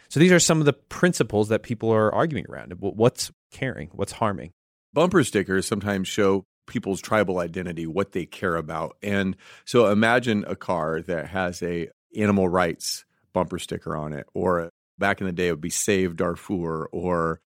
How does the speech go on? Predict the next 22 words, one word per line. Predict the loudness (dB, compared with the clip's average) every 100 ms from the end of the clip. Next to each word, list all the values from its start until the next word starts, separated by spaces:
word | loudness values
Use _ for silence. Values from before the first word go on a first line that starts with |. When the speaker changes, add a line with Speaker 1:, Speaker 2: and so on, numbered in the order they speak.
| 0
Speaker 1:
An |
abortion, | 2 6 6 6 2 0
pro-life, | 0 4 6 6 4 0
pro-choice. | 0 0 0 0 0 -2 -6 -14 -16 _
Speaker 2:
Well, | 0 2 2 0 0
I | 2
think | 4 4 6
what | 6
they're | 6
saying | 4 2 2 0 -4 _ -6
in | -4
some | -2 0
of | 2
those | 0 0
is | -4 -4
what | -2 -2 0
they | -2
care | 0 2 4
about. | 4 2 -2 0
I | 2 2
care | 2 4 4
about, | 4 2 4 2 0